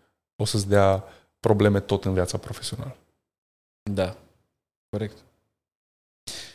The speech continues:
Speaker 2: Uh, spuneai la un moment dat că, um,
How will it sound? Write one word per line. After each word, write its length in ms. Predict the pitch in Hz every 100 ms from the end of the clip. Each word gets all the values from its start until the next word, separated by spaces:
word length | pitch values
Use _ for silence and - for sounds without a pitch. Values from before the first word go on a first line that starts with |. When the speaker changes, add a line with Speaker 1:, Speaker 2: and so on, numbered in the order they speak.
| _ -
Speaker 2:
Uh, 360 | 120 113 110
spuneai 340 | 110 - 131 143
la 80 |
un 100 | 160
moment 240 | 160 143 127
dat 220 | 123 -
că, 160 | - 127
um, 460 | 123 117 110 110